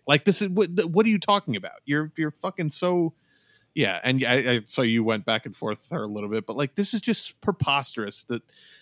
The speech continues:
they, they just can never admit that they're fucking disgusting, vile, corporate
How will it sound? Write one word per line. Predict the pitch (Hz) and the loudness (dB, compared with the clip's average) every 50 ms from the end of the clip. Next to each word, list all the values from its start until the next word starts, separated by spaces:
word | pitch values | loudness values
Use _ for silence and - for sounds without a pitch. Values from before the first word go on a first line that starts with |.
| _ _ | _ _
they, | - 170 143 151 | -2 -2 0 2
they | 139 185 214 | 2 2 2
just | 208 208 - | 2 -2 -4
can | - - 190 165 143 135 | -2 0 0 0 2 2
never | 143 156 170 175 208 220 | 2 2 2 2 2 0
admit | 202 - 143 127 120 120 117 117 113 113 _ - | 0 0 -2 -4 -2 -2 -2 -2 -2 -2 _ -8
that | 107 - - | -8 -6 -4
they're | 117 107 | -4 -6
fucking | 104 - - 135 123 - - 123 113 110 | -6 -6 -6 -6 -6 -4 -4 -4 -6 -6
disgusting, | 104 - 117 - - - - 131 117 113 - - - 135 131 131 131 - - | -8 -8 -8 -6 -6 -6 -2 -2 -2 -2 -4 -4 -2 0 0 0 -2 -6 -8
vile, | 120 110 110 104 107 113 113 110 107 110 113 110 _ - | -10 -6 -2 -2 0 0 0 0 -2 -2 -4 -6 _ -10
corporate | - - 127 113 - - 127 120 113 | -4 0 0 0 0 -2 -4 -4 -4